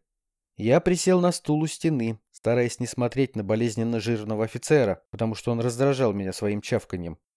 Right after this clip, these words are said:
А ещё более тем, что выглядел так, словно его в любую минуту может хватить апоплексический удар. Складки кожи на его шее прямо-таки посинели под щетиной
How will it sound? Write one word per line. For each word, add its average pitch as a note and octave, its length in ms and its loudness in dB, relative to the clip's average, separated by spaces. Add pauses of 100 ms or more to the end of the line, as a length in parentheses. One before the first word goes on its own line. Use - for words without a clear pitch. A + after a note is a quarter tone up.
А A2 120 -2
ещё B2+ 280 2
более A#2+ 340 2
тем, D#3 420 0
что - 260 -2
выглядел B2 440 2
так, D3+ 320 2
словно A2+ 340 0
его A#2+ 220 2
в A#2 60 -4
любую A2+ 280 -2
минуту A#2+ 420 -2
может A2+ 320 0
хватить A#2 400 -2
апоплексический - 1040 -6
удар. G#2 400 -2 (580)
Складки C3 460 -2
кожи D3 320 0
на G#2 80 -2
его G2+ 180 -2
шее C#3+ 320 0
прямо-таки B2 500 -2
посинели B2+ 540 -2
под - 220 -6
щетиной C#3 540 -2